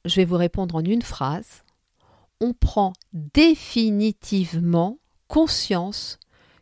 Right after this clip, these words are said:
que nous sommes notre priorité et que ce n'est pas de l'égoïsme de prendre soin de soi. La vraie priorité aujourd'hui, c'est notre pleine santé. Quand je dis que ce n'est pas de l'égoïsme, moi je vais vous dire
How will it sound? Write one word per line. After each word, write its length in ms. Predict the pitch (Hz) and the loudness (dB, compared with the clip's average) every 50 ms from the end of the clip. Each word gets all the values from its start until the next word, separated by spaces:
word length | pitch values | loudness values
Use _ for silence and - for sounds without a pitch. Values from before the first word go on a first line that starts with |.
| _ - | _ 0
que 100 | - 269 | 2 2
nous 160 | 254 269 269 | 4 4 2
sommes 340 | - - - 262 262 254 240 | 0 2 2 2 2 4 2
notre 280 | 214 214 - - - | 0 -2 -2 -2 -2
priorité 840 | 190 - - - - 226 202 214 196 175 175 165 - - - 139 151 - _ _ _ _ _ _ _ _ - - - - - _ | 0 0 0 0 0 0 2 2 2 2 0 -2 -4 -6 -6 -6 -6 -8 _ _ _ _ _ _ _ _ -20 -20 -20 -20 -8 _
et 120 | - 269 254 | 4 4 6
que 120 | - 277 | 6 4
ce 160 | 254 - - | 2 4 2
n'est 160 | 262 240 254 | 2 2 2
pas 240 | 247 - - 302 302 | 0 2 4 4 4
de 120 | 269 208 208 | 6 6 4
l'égoïsme 800 | 190 202 240 269 208 190 220 214 214 226 233 - - - 196 | 4 6 4 2 4 4 4 4 4 2 0 -4 -4 -4 -2
de 100 | 180 180 | 0 -2
prendre 460 | 175 - - - 202 202 196 180 170 | -2 -2 -2 -2 -2 -2 0 0 -2
soin 320 | 175 - - - - 196 190 | -2 -2 -4 -4 -2 -2 -2
de 120 | 175 175 | -2 -2
soi. 460 | 165 - - - - - 165 139 143 - _ _ _ _ _ _ _ _ _ _ _ _ _ _ _ _ _ _ | -4 -4 -6 -6 -2 -2 -2 -2 -2 -6 _ _ _ _ _ _ _ _ _ _ _ _ _ _ _ _ _ _
La 140 | - 170 175 | 2 2 2
vraie 280 | 170 - 190 - 240 254 | 2 2 2 4 4 4
priorité 640 | - - 226 202 196 185 180 175 - - 175 175 - - | 4 2 2 2 2 2 2 0 0 -2 -2 -2 0 0
aujourd'hui, 460 | 196 190 - 202 185 170 160 165 180 | 0 2 2 2 0 0 0 -4 -6
c'est 180 | - - 202 | -4 -2 0
notre 300 | 180 180 180 - - 190 | 0 0 0 0 -2 -2
pleine 440 | 175 - _ - - 202 208 202 202 | -2 0 _ 4 6 6 6 4 4
santé. 680 | 190 - - - - 190 175 - _ - 156 - - _ _ _ _ _ _ _ _ _ _ _ _ _ _ | 0 -6 -8 -4 -4 -4 -4 -6 _ -12 -12 -12 -14 _ _ _ _ _ _ _ _ _ _ _ _ _ _
Quand 140 | - 240 | 0 0
je 120 | 240 220 254 | 2 2 2
dis 280 | 240 233 277 302 302 - | 0 2 0 0 0 0
que 320 | - - 220 202 196 - - - | 0 0 2 2 2 0 -4 -8
ce 200 | - - - 220 | -12 -6 -2 0
n'est 120 | 208 208 | 0 4
pas 160 | - 262 269 | 6 6 6
de 60 | 254 220 | 6 4
l'égoïsme, 600 | 208 180 196 190 190 214 233 - - - 180 - - | 4 4 4 4 4 2 0 -4 -6 -8 -8 -8 -2
moi 120 | 196 208 226 | 2 2 2
je 80 | 220 | 2
vais 60 | 214 | 2
vous 140 | 196 180 208 | 2 2 0
dire 340 | 185 180 208 226 233 - - | 0 2 2 2 2 0 -4